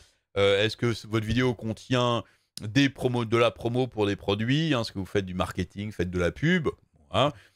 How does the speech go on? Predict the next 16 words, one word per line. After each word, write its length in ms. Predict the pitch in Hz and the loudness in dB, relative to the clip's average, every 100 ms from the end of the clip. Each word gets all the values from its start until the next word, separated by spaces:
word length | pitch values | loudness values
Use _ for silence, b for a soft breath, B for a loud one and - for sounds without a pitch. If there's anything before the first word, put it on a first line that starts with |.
| b b - | b b 2
Et, 360 | 151 220 202 - | 4 4 0 -2
euh, 460 | 107 101 98 92 85 | 0 2 4 2 0
et 60 | 101 | -2
donc 180 | 156 | -2
là, 80 | 147 | 0
il 80 | 165 | 0
y 20 | |
a 40 | 117 | 0
une 80 | |
troisième 340 | - 208 214 202 | 0 -2 0 0
question 260 | 127 160 | -2 -2
qui 60 | 180 | -4
est 100 | 127 | -2
apparue. 280 | 98 110 175 | -2 -2 0
Est-ce 320 | 185 190 190 | 2 2 2
que, 260 | 160 208 | -2 -4